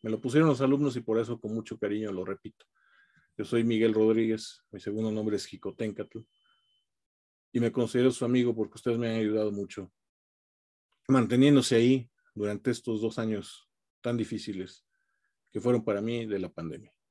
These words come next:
Les mando un abrazo, muchas gracias de todo corazón, y aquí nos estaremos viendo cada semana.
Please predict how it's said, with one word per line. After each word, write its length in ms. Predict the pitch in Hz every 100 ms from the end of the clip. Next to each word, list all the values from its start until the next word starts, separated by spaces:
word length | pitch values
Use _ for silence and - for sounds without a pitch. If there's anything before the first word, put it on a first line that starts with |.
| _ _ _ _
Les 160 | 123 113
mando 220 | 135 135
un 80 | 131
abrazo, 540 | 120 131 - 110 - _ _ -
muchas 300 | 131 139 117
gracias 400 | 123 117 117 104
de 100 | 101
todo 220 | 110 107
corazón, 500 | 104 95 - 104 92 _ _ _ -
y 80 |
aquí 160 | 110 135
nos 160 | 135 117
estaremos 420 | - 117 123 110
viendo 280 | 113 113 104
cada 200 | 123 110
semana. 420 | - 87 -